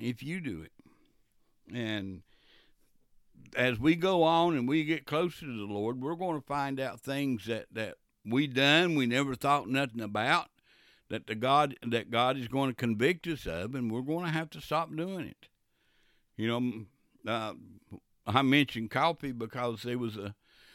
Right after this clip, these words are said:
a young man that got saved many years ago, and he, and he got convicted of caffeine. He couldn't drink anything with caffeine in it,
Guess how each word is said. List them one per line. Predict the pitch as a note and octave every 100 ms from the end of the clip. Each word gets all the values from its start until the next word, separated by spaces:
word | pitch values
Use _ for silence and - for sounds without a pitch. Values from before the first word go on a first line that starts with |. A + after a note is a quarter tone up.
| _
a | A2 A2 G2+ G2+ F#2+ - _ _ _ -
young | A2 C3 C3+
man | C3 C#3+ D3
that | A#2+
got | A#2 B2 - - _
saved | - C3 C#3 C3
many | A2+ A#2+ C3+
years | B2+ C3 C3+ A2+
ago, | A2 A2+ B2 D3 D#3 _ _ _ -
and | A#2 A#2+ A#2 A#2 A#2 G2+ _ -
he, | A#2+ D#3 - _
and | A2+ A2+ A2+
he | A#2+ D#3+
got | F3+ C#3+
convicted | - B2+ B2 B2 D#3 D3+
of | C#3 C3 B2+
caffeine. | E3 D#3+ D3+ F#3+ F#3 F#2 F2
He | G2+
couldn't | A2 A#2+ C#3
drink | C3 B2+ C3+
anything | A#2+ C#3 C3+ - A#2+ B2
with | A#2+ -
caffeine | - B2 A#2 B2 A#2 F2
in | E2 B1+
it, | -